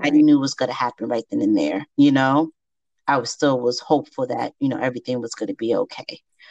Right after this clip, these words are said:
Speaker 1: Um,
Speaker 2: Yes.
Speaker 1: but it, I remember sitting through that meeting, like,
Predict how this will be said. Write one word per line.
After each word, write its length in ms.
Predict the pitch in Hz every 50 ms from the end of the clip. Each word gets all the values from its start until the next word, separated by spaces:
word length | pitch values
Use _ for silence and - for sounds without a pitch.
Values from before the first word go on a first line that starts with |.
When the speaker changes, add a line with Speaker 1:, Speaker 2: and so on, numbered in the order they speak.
| - - - - - _ _
Speaker 1:
Um, 400 | - 131 127 123 123 120 123 120
Speaker 2:
Yes. 320 | 120 - 92 92 90 175 - _ _ -
Speaker 1:
but 380 | 143 131 127 123 117 - - - _ -
it, 160 | - - - - -
I 120 | 131 135
remember 320 | 139 143 147 147 147 139 143
sitting 260 | - - 151 147 147
through 120 | 147 147
that 180 | 147 139 147 -
meeting, 320 | 139 143 143 143 143 139 135
like, 260 | 131 127 123 - -